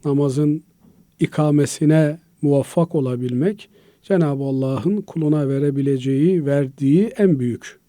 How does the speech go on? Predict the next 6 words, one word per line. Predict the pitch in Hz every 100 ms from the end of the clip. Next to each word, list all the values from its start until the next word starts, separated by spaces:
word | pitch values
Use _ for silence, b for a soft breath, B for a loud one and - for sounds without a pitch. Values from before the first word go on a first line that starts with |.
| b b b b b _ 151
bir | 135 - - 131
nimettir, | 131 131 127 - - 196
lütuftur. | 151 131 170 - - 170 - b b b b b b -
Nitekim | 185 170 165 - 180 190
Cenab-ı | 160 160 156 147
Allah'tan | 143 147 139 - 202 208